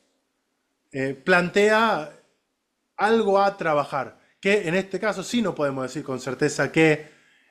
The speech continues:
en todos los planteles de primera división se esté trabajando puntualmente de esta manera, porque hay algo que también pasa en el fútbol argentino, por lo menos, que es que muchas veces se delega la cuestión médica y física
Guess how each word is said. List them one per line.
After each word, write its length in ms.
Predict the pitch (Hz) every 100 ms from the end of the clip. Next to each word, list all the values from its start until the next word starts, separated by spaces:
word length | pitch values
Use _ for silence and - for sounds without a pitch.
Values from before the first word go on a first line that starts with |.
| _
en 320 | 151 147 -
todos 280 | - 180 165
los 140 | 151 120
planteles 500 | 156 143 135 143 135
de 80 |
primera 320 | 135 131 135 131
división 340 | 131 127 160
se 140 | -
esté 160 | 127 -
trabajando 540 | 135 135 - 147 143
puntualmente 800 | 135 123 120 135 131 131 127 139 - - - -
de 160 | 139
esta 200 | 160 165
manera, 300 | 165 190 170
porque 300 | 160 190 190
hay 160 | 202 220
algo 240 | 226 220
que 80 | 208
también 240 | 202 214 202
pasa 380 | 220 - 208 170
en 180 | 165 160
el 100 | 160
fútbol 260 | 190 185
argentino, 460 | 180 165 196 240 170
por 120 | 170
lo 80 | 190
menos, 220 | 240 208
que 300 | - 170 180
es 60 | 185
que 520 | - 190 190 - _ _ _ _ _ _ _
muchas 480 | - 254 285 220 185
veces 340 | 233 226 196 -
se 200 | 156 147
delega 420 | 175 220 196 170
la 160 | 156
cuestión 400 | - 139 - 170
médica 760 | 165 190 220 180 160 160 160 165
y 140 | 147 131
física 800 | - 247 - 185 156 185 214